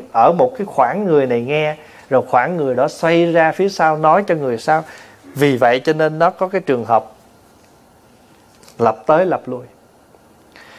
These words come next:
Trường hợp thứ hai là quý vị thấy Đức Phật nói ở trên là nói theo cái cách kệ tụng. À, xin lỗi, Trường Hàng là Phật nói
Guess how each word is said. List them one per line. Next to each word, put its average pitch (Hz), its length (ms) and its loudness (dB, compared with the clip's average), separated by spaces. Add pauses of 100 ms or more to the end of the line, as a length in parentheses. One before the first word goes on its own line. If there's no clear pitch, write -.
(180)
Trường 156 180 2
hợp 151 220 2
thứ 240 120 -2
hai 208 360 0 (1500)
là 143 120 4
quý 202 240 2
vị 160 200 0
thấy 208 220 0
Đức 262 220 -2
Phật 151 220 -2
nói 202 260 2
ở 185 100 4
trên 196 320 2
là 151 100 -2
nói 156 280 0
theo 220 140 -4
cái 220 160 -2
cách 247 300 -2
kệ 240 220 2
tụng. 139 420 -2 (800)
À, 180 120 2
xin 196 180 0
lỗi, 165 360 2
Trường 156 260 0
Hàng 147 320 -2
là 143 80 2
Phật - 280 -4
nói 233 340 -2